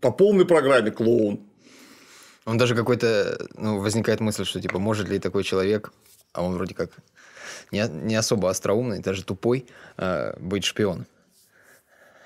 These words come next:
Speaker 1: Это советский шпион. Советский шпион, он, конечно, тупица.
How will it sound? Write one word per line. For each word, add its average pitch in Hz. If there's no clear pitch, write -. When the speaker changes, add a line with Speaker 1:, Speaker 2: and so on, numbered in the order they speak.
Speaker 1:
Это -
советский 120
шпион. -
Советский -
шпион, 135
он, 117
конечно, 185
тупица. 127